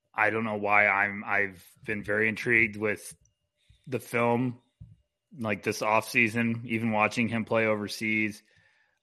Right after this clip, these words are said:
I feel like there's gonna be a very confident player there that's gonna be able to do a lot of special stuff, but I understand your hesitations because that's gonna be a talented backcourt at Baylor. So is he going to be able to have, you know,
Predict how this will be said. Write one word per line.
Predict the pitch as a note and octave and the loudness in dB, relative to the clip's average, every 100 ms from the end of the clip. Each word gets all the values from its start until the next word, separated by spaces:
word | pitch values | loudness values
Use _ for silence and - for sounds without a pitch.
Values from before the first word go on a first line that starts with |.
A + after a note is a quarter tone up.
| - | 4
I | A2 | 4
feel | - A#2+ A#2+ | 4 2 4
like | A#2 A2 | 4 2
there's | A2+ G2 | -2 -2
gonna | A2+ | -2
be | G#2+ | 0
a | G#2+ | 0
very | G2 G#2 G#2 | 0 0 0
confident | A2 G#2 G2 G2 | 0 -2 -2 -8
player | F2 G#2 G2+ G2 | -6 0 2 2
there | F#2 F#2 | 2 -2
that's | F2+ - | -4 -6
gonna | G#2 F#2 | -8 -2
be | F#2+ | -2
able | F#2 | -2
to | F2+ | -4
do | F#2+ | -4
a | F#2 | -2
lot | F#2 | -2
of | F2+ | -2
special | - F#2 F#2 | -6 -8 -6
stuff, | - A#2 - | -2 -2 2
but | A#2 A2+ - - _ _ _ _ - | 4 4 0 -18 _ _ _ _ -2
I | A#2 | 2
understand | A#2 A#2+ - C3 | 2 2 4 4
your | A#2 | 6
hesitations | B2 A2+ C#3 C3+ C#3+ | 2 2 0 0 -2
because | B2+ C3+ | -4 -4
that's | B2 A#2 | -4 -4
gonna | C#3+ | -2
be | C3 | 0
a | A2+ | 0
talented | B2+ B2+ C3 | 2 2 4
backcourt | A2+ A2+ C#3+ B2+ A2+ | 4 4 4 2 2
at | G#2 | 4
Baylor. | G2 C3+ C#3 F#2 - | 4 6 4 2 -4
So | - G2+ G#2 A2 A2 G#2+ G#2+ G#2 G#2+ _ _ _ | -12 -4 0 0 0 -2 -4 -6 -12 _ _ _
is | G2+ F#2+ | -8 -2
he | A2+ | -2
going | G#2+ A2+ A2 | 0 0 -2
to | G#2+ | -4
be | G#2 G#2 | -4 -2
able | G#2+ G#2+ | -2 -2
to | G2+ G2 | -4 -4
have, | G#2 G#2 G2+ G2 F#2+ F2 | 0 0 0 -2 -8 -14
you | G2+ | -10
know, | F#2+ F2+ F2+ F2 | -6 -6 -6 -8